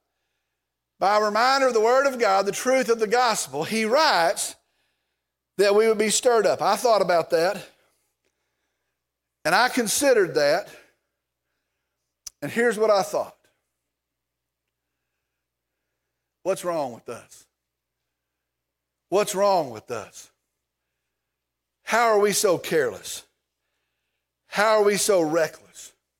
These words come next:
How are we so heartless? What's wrong with us?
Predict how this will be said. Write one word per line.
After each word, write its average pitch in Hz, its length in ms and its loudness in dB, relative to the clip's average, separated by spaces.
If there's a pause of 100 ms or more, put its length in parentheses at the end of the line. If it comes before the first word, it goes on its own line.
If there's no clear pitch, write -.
(920)
How 214 220 0
are 208 100 4
we 202 180 2
so 180 300 0
heartless? - 720 -4 (1700)
What's 190 240 -4
wrong 196 320 0
with 123 180 -12
us? - 420 -14